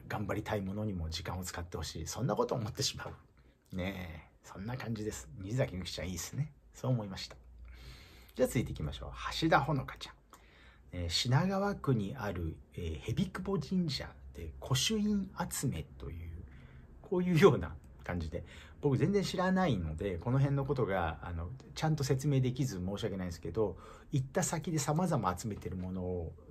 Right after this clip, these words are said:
あの、画像で上げてました。この世界というのはおそらくそこにはまっていく、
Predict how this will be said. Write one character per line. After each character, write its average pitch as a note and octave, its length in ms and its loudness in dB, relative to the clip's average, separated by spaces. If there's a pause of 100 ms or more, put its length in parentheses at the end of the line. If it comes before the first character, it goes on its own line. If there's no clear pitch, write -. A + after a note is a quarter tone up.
(180)
あ D#2 100 -10
の、 C#2+ 180 -10 (460)
画 C3 120 -4
像 - 180 -4
で - 80 -10
上 - 100 -8
げ F#2 80 -6
て - 100 -10
ま D#2+ 120 -8
し - 100 -12
た。 - 60 -20 (1000)
こ - 160 0
の A3 120 6
世 - 160 0
界 D#3+ 220 2
と - 100 -4
い G#2+ 140 2
う G2+ 40 -2
の F#2+ 80 -2
は G#2 140 0
お F#2+ 80 -4
そ D#3+ 120 -6
ら B2+ 120 2
く A#2+ 400 4 (420)
そ - 140 -4
こ F3+ 100 0
に F3+ 80 2
は D3+ 140 2
ま F#3 100 4
っ F#3 60 0
て - 200 0
い E3+ 120 2
く、 E3+ 420 2